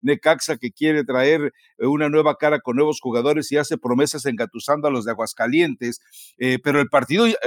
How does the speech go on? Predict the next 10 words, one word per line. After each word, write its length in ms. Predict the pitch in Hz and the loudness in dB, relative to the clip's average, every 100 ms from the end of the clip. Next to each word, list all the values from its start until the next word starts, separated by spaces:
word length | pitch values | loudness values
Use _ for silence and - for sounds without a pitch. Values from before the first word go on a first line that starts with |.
| 113 | -2
a-, 320 | 101 107 - 110 | 0 -2 0 -2
atractivo, 680 | - 113 - 202 208 180 | -2 -6 -4 0 2 2
por 160 | - 113 | 2 0
lo 80 | 113 | 2
menos 280 | 220 233 - | 2 2 2
para 200 | 151 131 | 0 2
el 100 | 120 | 2
día 220 | 185 185 | 2 4
de 140 | 147 | 4
hoy, 180 | 180 208 | 4 4